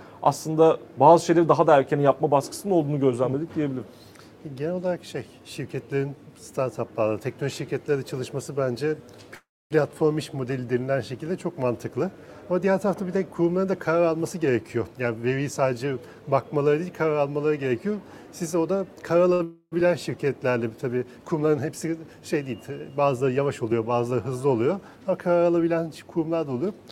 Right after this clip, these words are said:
Speaker 2: Anladığım kadarıyla iş ortaklarınız hızlıca sizin verilerinizle de karar alabiliyorlar. Yani süreci işletebiliyorlar arka
Speaker 1: Çok,
Speaker 2: planda.
Speaker 1: çok güzel bir nokta. Kesinlikle doğru ama bunun bir farklı, e, boyutu daha var aslında. O da şu, çalıştığımız şirketlerin birçoğu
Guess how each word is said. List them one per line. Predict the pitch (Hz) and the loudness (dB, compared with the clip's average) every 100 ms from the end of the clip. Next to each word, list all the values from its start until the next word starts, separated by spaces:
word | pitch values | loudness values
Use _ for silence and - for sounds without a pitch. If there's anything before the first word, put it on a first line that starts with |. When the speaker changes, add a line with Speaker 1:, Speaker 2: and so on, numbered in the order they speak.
| - | -8
Speaker 2:
Anladığım | 170 165 | -4 -2
kadarıyla | 160 160 196 185 - - 180 | -2 -2 -4 -6 -12 -16 -10
iş | - | -2
ortaklarınız | 156 151 139 196 - - | 0 0 -2 -4 -4 -4
hızlıca | 160 156 143 | -4 -2 -2
sizin | 139 143 147 | -2 -4 -2
verilerinizle | 147 143 156 160 190 | 0 2 0 0 -2
de | 196 | -4
karar | - 170 160 | 0 2 2
alabiliyorlar. | 143 143 143 131 110 110 | 2 0 0 0 2 0
Yani | 123 123 151 - - - | 0 -2 -6 -8 -18 -8
süreci | 170 143 160 | -4 -2 -4
işletebiliyorlar | 151 135 143 135 113 | -4 -4 -2 0 0
arka | 107 95 | 0 -4
Speaker 1:
Çok, | 110 120 | -6 -4
Speaker 2:
planda. | 104 | 0
Speaker 1:
çok | 110 226 | -2 -2
güzel | 190 151 113 | 2 2 2
bir | |
nokta. | 113 117 214 - - | -2 -4 -6 -6 -4
Kesinlikle | 165 - 226 214 | -2 -2 -2 0
doğru | 127 143 | 0 0
ama | 220 151 131 | 0 -2 -2
bunun | 185 220 185 | -2 -2 -2
bir | 208 | -6
farklı, | - 180 170 220 202 - 139 - | 2 4 4 4 2 0 -8 0
e, | 139 139 | 2 4
boyutu | 151 151 202 | 4 4 6
daha | 165 151 | 8 8
var | 123 110 | 6 0
aslında. | - 202 185 | -2 -2 0
O | |
da | 196 | 0
şu, | - 170 - - | -2 -4 -6 -6
çalıştığımız | 180 170 - 208 214 | -2 -2 -2 -6 -6
şirketlerin | 196 175 196 190 190 180 | -4 -4 -2 -4 -4 -2
birçoğu | 202 190 165 151 | -4 -2 -2 -2